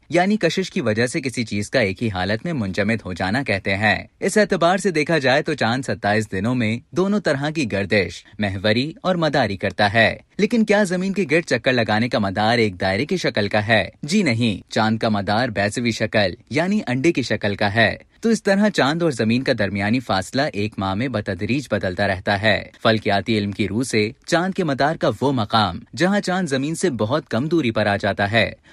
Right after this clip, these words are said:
उसे पैरगी कहते हैं। उसके बरक्स वो मकाम जहां चांद और जमीन का दरमियानी फासला सबसे ज्यादा हो जाता है, उसे अपोगी कहते हैं।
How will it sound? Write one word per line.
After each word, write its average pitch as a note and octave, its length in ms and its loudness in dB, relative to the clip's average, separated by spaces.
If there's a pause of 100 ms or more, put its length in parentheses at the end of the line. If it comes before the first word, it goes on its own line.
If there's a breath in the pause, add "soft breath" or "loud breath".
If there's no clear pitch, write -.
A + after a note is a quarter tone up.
(100)
उसे F#3+ 240 0
पैरगी A#2+ 400 0
कहते G2+ 320 -2
हैं। G2+ 260 2 (260 soft breath)
उसके A2 260 0
बरक्स F#2+ 400 0
वो G#2 160 -2
मकाम G#2 460 -2
जहां G#2+ 260 0
चांद G#2 340 -2
और A2 120 2
जमीन G2 280 -4
का G#2 140 -2
दरमियानी F#2+ 460 -2
फासला G2 440 -2
सबसे G#2 340 -4
ज्यादा G2 340 0
हो C#3 160 0
जाता G2+ 320 0
है, A2 320 0 (260 loud breath)
उसे G3+ 280 -2
अपोगी B2 440 -2
कहते G2 320 -4
हैं। G2 300 2